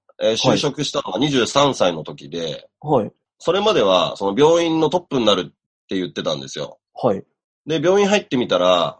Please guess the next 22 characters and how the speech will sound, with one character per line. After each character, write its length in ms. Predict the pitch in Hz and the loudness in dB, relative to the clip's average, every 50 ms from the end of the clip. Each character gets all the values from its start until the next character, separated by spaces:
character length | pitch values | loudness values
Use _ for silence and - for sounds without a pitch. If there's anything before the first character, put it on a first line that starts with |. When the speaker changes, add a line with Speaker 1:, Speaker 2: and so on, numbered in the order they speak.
| _ | _
Speaker 1:
そ 140 | _ - 92 | _ -10 -6
の、 100 | 87 85 | -4 -2
Speaker 2:
は 120 | 104 95 85 | -2 -2 -2
い。 40 | 85 | 0
Speaker 1:
年 240 | 107 127 135 143 143 | 2 2 2 2 0
収 320 | - - 147 147 147 143 | 0 0 0 2 4 6
の 280 | 143 143 139 135 - - - - | 6 6 4 2 0 -4 -12 -8
問 240 | - 120 120 123 123 | -4 -2 0 0 2
題 180 | 123 120 117 107 | 2 2 2 2
と 140 | - 101 - | -2 -8 -4
か、 460 | - 90 92 90 85 78 - - _ _ _ | 0 2 2 2 2 0 -2 -6 _ _ _
Speaker 2:
は 200 | - - 196 180 | -8 -6 -6 -6
い。 40 | - _ _ _ _ _ _ _ _ | -8 _ _ _ _ _ _ _ _
Speaker 1:
あ 80 | - 107 | -12 -10
と 80 | 107 95 | -10 -6
そ 120 | 101 101 | -2 -2
の 80 | 101 98 | -2 0
ト 120 | - 160 | 0 -2
ッ 40 | 156 151 _ - | -2 -4 _ -4
プ 100 | 123 107 | -2 0
の 480 | 101 95 90 87 85 80 78 - - _ _ | 2 2 2 2 0 -2 -4 -6 -10 _ _
人 580 | - - - - 104 98 98 92 92 90 - | -20 -10 -4 -2 0 0 2 2 0 -2 -4